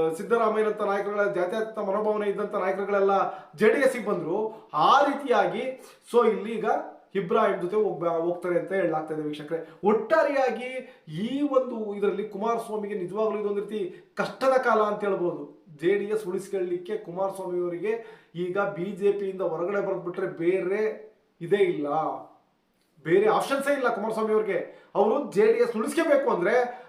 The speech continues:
ಅವರು ಬಿ ಜೆ ಪಿಯಿಂದ, ಬಿ ಜೆ ಪಿ ಸಖ್ಯದಿಂದ ದೂರ ಬರಲೇಬೇಕು. ಯಾಕಂದ್ರೆ ಈಗ ಇವತ್ತು ಅವ್ರು ಏನು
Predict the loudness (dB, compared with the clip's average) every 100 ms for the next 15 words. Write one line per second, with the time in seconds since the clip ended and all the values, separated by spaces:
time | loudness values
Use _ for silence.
0 | -2 0 2 0 -2 -2 0 0 0 -2
1 | -2 -6 -10 -20 _ -4 2 4 4 0
2 | -2 0 0 -2 0 0 0 2 4 4
3 | 2 -2 -4 -4 -4 -2 -2 0 -2 -2
4 | -2 0 0 -2